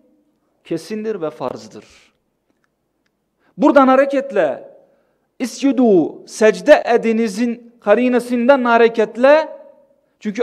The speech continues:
Allah Azza ve Celle kendisinin dışında peygamberine dahi secdeyi haram kılmıştır. Ama onu başka birisine istiyorsa o karinedir ve onun talebin kesinliliğine delalet eder.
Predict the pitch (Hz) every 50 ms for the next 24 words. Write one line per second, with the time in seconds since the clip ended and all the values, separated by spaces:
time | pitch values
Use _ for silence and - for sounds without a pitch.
0 | - - 208 220 220 220 220 247 277 294 269 220 - 226 233 190 175 175 202 220
1 | 208 208 208 185 185 196 185 185 180 180 180 180 - 226 240 240 254 247 262 -
2 | - 240 254 269 294 285 269 202 240 220 - 226 214 208 196 185 180 165 131 -
3 | - - - - - _ _ _ - 226 240 262 262 214 220 262 262 254 254 247
4 | 262 262 262 269 269 302 302 - 285 254 240 240 240 233 226 240 226 220 - 254
5 | 247 214 247 247 262 262 285 302 294 254 240 240 285 302 277 - 247 226 202 180
6 | 156 - - - 165 151 123 - - - - _ _ _ _ _ _ _ _ _
7 | _ _ _ _ _ _ _ _ _ _ _ _ _ _ _ _ _ _ _ _
8 | _ _ _ - 156 180 220 214 - - 208 208 226 220 175 185 180 180 - 240
9 | 254 208 220 190 208 - - 190 196 190 185 - - - 277 277 254 - - 233
10 | 185 202 190 - 202 170 175 185 190 196 233 220 277 294 294 - - - - _
11 | _ _ _ _ _ _ _ _ - 175 185 - 190 190 202 233 277 311 330 277
12 | - - - - _ _ - 165 165 175 190 190 175 240 269 302 302 285 - -
13 | - - _ _ _ - 185 170 - - 185 170 170 165 160 160 160 170 170 143
14 | 139 131 127 123 120 120 120 113 117 113 117 117 110 - - _ _